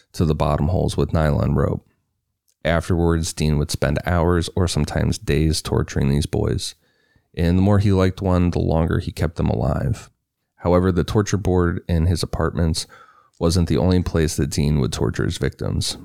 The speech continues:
Dean had a windowless white Conoline van that had pegboard in the ceiling with handcuffs and nylon ropes, much like the torture board.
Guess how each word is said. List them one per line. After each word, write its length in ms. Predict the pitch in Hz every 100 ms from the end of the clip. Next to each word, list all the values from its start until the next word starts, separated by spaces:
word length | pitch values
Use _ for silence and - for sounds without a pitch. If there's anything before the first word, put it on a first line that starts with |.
| - _ _ _ _ _
Dean 200 | - 80
had 160 | 90 82
a 60 |
windowless 520 | 71 87 92 87 80 -
white 480 | 80 73 73 -
Conoline 540 | - 85 90 87 76 -
van 440 | - 65 71 - - _ _ -
that 140 | 76
had 260 | 87 62 -
pegboard 520 | - 92 87 85 76
in 100 | 71
the 80 | 71
ceiling 440 | - 85 80 71
with 140 | 71 -
handcuffs 560 | 82 73 - 69 -
and 100 | 69
nylon 420 | 78 76 73 69
ropes, 520 | 64 67 - - - - - -
much 220 | 78 -
like 140 | 67
the 100 | 73
torture 380 | - 64 62 -
board. 340 | - - -